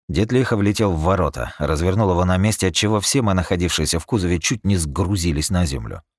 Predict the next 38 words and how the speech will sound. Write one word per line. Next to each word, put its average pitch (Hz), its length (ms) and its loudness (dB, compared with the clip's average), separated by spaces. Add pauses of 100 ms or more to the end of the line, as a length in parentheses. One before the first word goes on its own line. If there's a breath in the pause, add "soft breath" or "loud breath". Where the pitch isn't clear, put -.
(680)
Во 78 100 0
всяком 151 300 0
случае, 123 420 2
если 120 240 0
бы 92 140 2
не 98 80 2
наши 113 280 0
рыцари, 71 600 -2
а 82 140 -4
точнее 92 340 0
их 85 140 -4
прям-таки 92 420 -2
мертвая 87 460 0
хватка, 73 580 -4 (320)
которой 71 320 -2
мы 69 140 -2
вцепились 64 520 -4
в - 40 -12
борта, 67 420 -4
точно 131 320 0
бы 73 160 -2
полетели 78 420 -2
вверх 71 280 -4
тормашками. 71 600 -6 (840)
«Ты, 147 220 4
ты 175 340 2
чего 208 320 6
творишь?» 202 580 4 (640)
Возмущенный 107 680 2
Рамбо 104 260 2
выскочил 87 500 2
из 80 100 0
ближайшей 80 520 0
постройки 85 500 -2
и - 20 0
бросился 82 400 -2
к 80 100 -6
нам. 71 220 -2